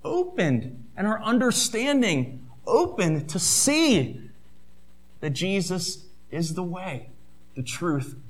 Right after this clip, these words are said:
and the life. Christian friend, I want to remind you tonight, the Bible says it is by grace that you are saved through faith.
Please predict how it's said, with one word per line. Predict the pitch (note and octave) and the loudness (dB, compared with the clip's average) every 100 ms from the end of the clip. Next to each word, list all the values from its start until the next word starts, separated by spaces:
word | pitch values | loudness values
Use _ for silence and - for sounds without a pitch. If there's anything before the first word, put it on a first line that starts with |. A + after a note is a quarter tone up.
| - | -8
and | B2 C3 | -2 0
the | |
life. | A#2+ A#2+ A#2+ A2+ - - - - | 2 2 2 0 -6 -14 -14 -8
Christian | - F#3 F3 D#3 | 4 4 6 4
friend, | D#3+ D#3 | 4 6
I | D#3+ | 8
want | F#3+ F#3 | 6 4
to | |
remind | C#3 C#3 B2 C3+ D3+ | 2 4 4 4 4
you | B2+ | 2
tonight, | A#2+ C3+ A#2+ A#2+ | 0 0 -2 -2
the | A#2+ | -2
Bible | A2+ B2+ D3+ D#3+ | 0 0 0 -2
says | - D3+ D3 C3 | -2 -2 0 -2
it | G2+ | -2
is | C#3+ C#3+ B2 | 0 0 0
by | A#2+ C3 C3 | 0 0 0
grace | C3 B2 C3+ C3 A#2 A2 - - - - - - | 0 0 0 0 -2 -2 -4 -4 -8 -14 -12 0
that | C3 - | 2 4
you | C3+ C#3 | 4 4
are | B2+ B2+ | 4 2
saved | - - C3 C3 C3 B2 B2+ - - - | 2 4 4 4 4 4 2 -4 -8 -10
through | - D#3 F3 | 0 6 6
faith. | E3+ F3+ E3+ B2+ B2 - | 6 2 2 2 0 -6